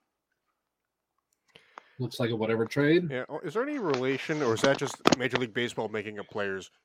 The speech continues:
Speaker 1: That one.
Speaker 2: That is, like, a for sure, like, two K move,
Speaker 1: Made
Speaker 2: like
Speaker 1: up. Yeah, that's a generated name.
Speaker 2: Yeah. This guy probably
Speaker 1: Uh,
Speaker 2: doesn't even exist.
Speaker 1: Hmm.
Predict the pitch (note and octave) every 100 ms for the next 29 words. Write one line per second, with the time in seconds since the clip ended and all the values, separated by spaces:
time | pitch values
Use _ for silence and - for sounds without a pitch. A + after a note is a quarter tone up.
0 | _ - - - - _ _ - - -
1 | B2 B2 A2 A2 - - - - _ _
2 | _ _ _ _ _ - - - _ _
3 | _ _ - - - B2+ D#3 D3+ - B2+
4 | A#2+ - - B2+ A#2 A2 G2 - - -
5 | G#2 F#2+ _ _ - B2 A#2+ G#2+ G#2+ G#2+
6 | B2 C3 - - C3 - - C3 B2+ A#2+
7 | C3 - B2+ C3 A#2+ A#2 A2 G2+ G2 G2+
8 | B2 F#2 - - - _ - - - -
9 | - _ _ _ _ _ _ D#3 - E3
10 | C3 - C3+ C3 B2+ A#2 B2 B2 A2+ F2+
11 | F2+ A2 - - _ - _ - _ _
12 | _ _ - - - _ _ _ _ _
13 | _ _ _ - _ _ _ _ _ -
14 | _ _ _ _ _ _ _ _ _ _
15 | _ _ - C3 A#2 G#2